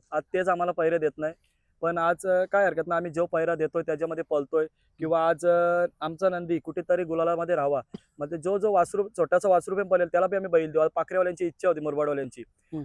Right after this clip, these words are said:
Speaker 1: आम्ही पहिलीच गाडी त्याच्यामध्ये काढली, कारण तो वासरू बी छान पळतोय, त्याच्यामध्ये चांगली गाडी केली. आज पण नंद्या टॉपमध्ये पळतोय.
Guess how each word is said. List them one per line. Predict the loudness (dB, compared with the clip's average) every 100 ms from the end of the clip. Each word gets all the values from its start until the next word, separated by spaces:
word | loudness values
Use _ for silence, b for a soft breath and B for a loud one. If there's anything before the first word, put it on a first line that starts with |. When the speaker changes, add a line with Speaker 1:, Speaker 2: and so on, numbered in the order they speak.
| -8
Speaker 1:
आम्ही | -2
पहिलीच | 0 2 2
गाडी | 4 2
त्याच्यामध्ये | 2 0 0 0
काढली, | 0 0 0
कारण | -2
तो | -2 0
वासरू | 0 -2
बी | -2
छान | 0 2
पळतोय, | 2 2 -2 -8 _ _
त्याच्यामध्ये | -4 -2 -2 -2
चांगली | 0 0 2
गाडी | 2 2
केली. | -2 -6 -4
आज | -4 -4
पण | -6
नंद्या | -6 -2 0
टॉपमध्ये | 0 0 0 -2 2
पळतोय. | 0 0